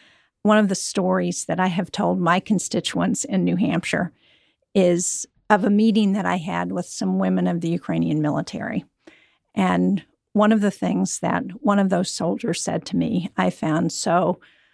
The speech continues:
urgent. She said, "We are here to ask you for weapons so that we can fight the Russians,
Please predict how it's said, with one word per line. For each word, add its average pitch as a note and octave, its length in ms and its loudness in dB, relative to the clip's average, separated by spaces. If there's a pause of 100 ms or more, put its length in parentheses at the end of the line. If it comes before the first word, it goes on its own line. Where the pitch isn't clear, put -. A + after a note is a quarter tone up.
(420)
urgent. - 380 4 (760)
She G#3+ 200 0
said, F#3 400 0 (260)
"We A3+ 160 6
are A#3 120 4
here G3 360 0
to - 180 -6
ask F#3 360 -4
you F#3 80 -2
for - 200 -6
weapons F#3 600 -2 (320)
so - 160 -4
that F#3 140 -2
we G3 160 2
can G#3 180 0
fight F#3 300 0
the - 120 -6
Russians, - 600 -6